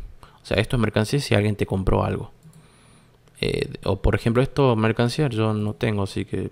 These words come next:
por lo menos yo lo voy a sacar. Asistencia. No, lo podemos dejar, me gusta, estrellas, compartido, seguido. Y tienda de cloud no tengo, así que vamos a dejar el resto.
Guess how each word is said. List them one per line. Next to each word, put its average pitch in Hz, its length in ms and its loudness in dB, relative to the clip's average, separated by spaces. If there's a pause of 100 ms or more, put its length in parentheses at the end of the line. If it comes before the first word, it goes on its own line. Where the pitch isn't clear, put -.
(100)
por 104 120 -6
lo 104 60 -2
menos 113 200 0
yo 110 100 2
lo 107 60 0
voy 104 120 0
a 101 40 -6
sacar. 104 300 -4 (1000)
Asistencia. 135 1000 0 (600)
No, 190 160 -4
lo 175 100 -6
podemos 117 280 0
dejar, 127 240 -2
me 107 160 0
gusta, 127 440 2
estrellas, 113 600 0
compartido, 101 640 -4
seguido. - 380 -10 (800)
Y 107 140 2
tienda 117 360 2
de 107 140 4
cloud 123 260 0
no 101 140 -2
tengo, 117 300 0
así 104 260 -4
que - 100 -8
vamos 101 320 -2
a 98 60 -4
dejar 95 220 -4
el 92 120 -2
resto. - 300 -12